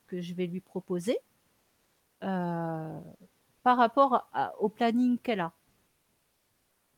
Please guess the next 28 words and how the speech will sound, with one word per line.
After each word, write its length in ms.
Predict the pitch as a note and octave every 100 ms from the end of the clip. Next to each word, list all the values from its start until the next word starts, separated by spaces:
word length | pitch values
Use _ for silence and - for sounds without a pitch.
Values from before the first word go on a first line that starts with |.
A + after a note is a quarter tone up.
| _ _ _ -
Donc, 340 | F#3 F#3 -
euh, 720 | G3 F3 F3 E3+ E3 D#3+ D3+
parce 200 | D3+ F3
qu'il 140 | - F3+
y 40 |
a 60 | E3+
des 80 |
personnes 360 | E3+ E3 - G#3
qui 120 | -
sont 260 | F#3 - E3 D3 C#3 - _
très 380 | - F#3 F3 -
prises 400 | - A3+ D4+ C#4 F4+ F#4+ _ _ _
ou 40 | G3+
qui 180 | -
se 140 | G3 F#3+
croient 520 | - - G#3+ A3 F#3
très 200 | - -
prises, 460 | F3+ - G3+ G#4 C4 - _ _ _ _ _
mais 120 | F3
ça, 480 | E3 G#3 G#3 G3 D#3+
euh, 120 | D#3
après, 300 | D3+ - F#3+
c'est 160 | F#3+ F#3
à 140 | E3
elles 100 | G3+
de 80 | G3
le 80 | F3+
découvrir. 520 | E3+ - D3 D#3+ B3+